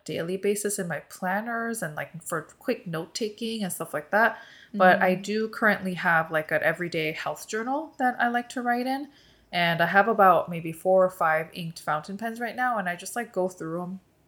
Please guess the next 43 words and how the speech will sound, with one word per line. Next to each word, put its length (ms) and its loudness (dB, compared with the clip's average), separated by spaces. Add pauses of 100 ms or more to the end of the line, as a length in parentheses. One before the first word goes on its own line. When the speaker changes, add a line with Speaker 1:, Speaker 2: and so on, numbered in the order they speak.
Speaker 1:
I 120 -4
just, 260 -6
like, 260 -4
you 100 -8
know, 220 -6 (100)
like, 220 -6
rotate 420 -4
them. 300 -4 (440)
Speaker 2:
Yeah. 380 0
Speaker 1:
And 140 -4
it's 180 -6
just 220 0
a 80 6
nice 400 0
way 260 0
for 160 -2
me 160 -6
to, 260 -2
I'm 120 -2
not 180 -4
doing 160 -4
anything 360 -4
fancy 360 -8
in 80 -6
that 160 -8
journal, 300 -8
by 160 2
the 100 -2
way. 220 0
It's 120 -4
just, 200 -10
like, 220 -6 (380)
meal 220 4
tracking 720 -2
and 100 -2
exercise 480 -4
tracking, 560 -4
how 220 0
I 120 4
felt, 600 -2
you 100 -8
know, 220 -6 (320)
physically, 640 -2